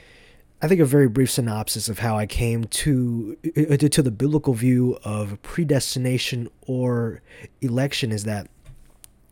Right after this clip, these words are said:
um, oh man, uh, it started more or less because I was curious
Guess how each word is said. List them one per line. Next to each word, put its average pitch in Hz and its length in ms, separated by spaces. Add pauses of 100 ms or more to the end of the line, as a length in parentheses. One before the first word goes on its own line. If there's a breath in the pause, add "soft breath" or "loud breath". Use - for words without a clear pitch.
(120)
um, 107 600 (1700 loud breath)
oh 110 240
man, 110 340 (340 loud breath)
uh, 117 440
it 143 100
started 190 380
more 151 320
or 165 60
less 139 260
because 127 340
I 139 120
was 131 200
curious 208 640